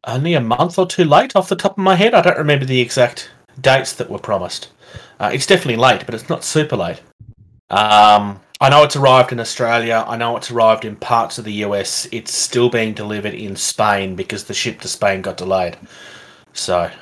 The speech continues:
when it's their own country that's getting it last,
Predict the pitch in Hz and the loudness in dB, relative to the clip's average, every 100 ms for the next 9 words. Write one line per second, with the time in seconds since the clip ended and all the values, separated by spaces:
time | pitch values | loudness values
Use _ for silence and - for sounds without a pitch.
0 | - _ 123 123 120 - 117 107 127 143 | -20 _ 0 0 0 -4 0 4 6 4
1 | 139 139 143 143 131 135 - - - 135 | 0 0 0 0 -2 -2 -4 -2 0 2
2 | 127 127 131 143 135 - - | 2 2 4 4 0 -10 -14